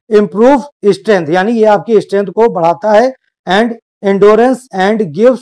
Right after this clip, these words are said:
a huge energy boost, यानी आपकी बॉडी को ये ह्यूज एनर्जी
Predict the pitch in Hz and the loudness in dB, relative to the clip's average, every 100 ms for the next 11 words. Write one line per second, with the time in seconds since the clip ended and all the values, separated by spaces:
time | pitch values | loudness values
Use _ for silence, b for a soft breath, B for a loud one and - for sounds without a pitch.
0 | _ 185 208 123 165 277 262 208 214 214 | _ -6 -6 -4 0 2 2 -2 0 0
1 | 180 208 160 196 175 180 - B B 180 | -2 -6 -4 -4 -4 -8 -14 B B -2
2 | 247 220 220 262 180 190 202 233 233 214 | -2 -2 -4 -4 0 0 0 -2 -2 2
3 | 262 262 180 277 208 208 208 202 262 202 | 0 0 0 0 0 -4 -2 0 -2 -4